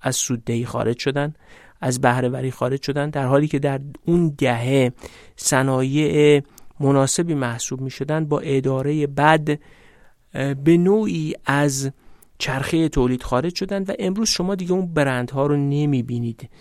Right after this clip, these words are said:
یعنی کفش ملی ایران که یه روز یک برند بسیار شناخته شده، حتی در سطح جهانی با صادرات به اروپا محسوب می‌شد، بعد از مصادره یواش یواش از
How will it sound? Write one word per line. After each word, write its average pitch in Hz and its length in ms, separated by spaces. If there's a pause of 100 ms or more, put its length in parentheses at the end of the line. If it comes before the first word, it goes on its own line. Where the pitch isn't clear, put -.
(220)
یعنی 143 200
کفش - 380
ملی 139 400
ایران 139 360
که 151 120
یه 143 80
روز 151 200
یک 147 140 (360)
برند 147 540
بسیار 127 480
شناخته 117 520
شده، 127 320
حتی 160 320
در 165 140
سطح 120 460 (540)
جهانی 135 380
با 143 160
صادرات 143 480
به 147 80
اروپا 156 360
محسوب 165 440
می‌شد، 208 320
بعد 143 200
از 139 180
مصادره 135 520
یواش 131 340
یواش 139 320
از 143 320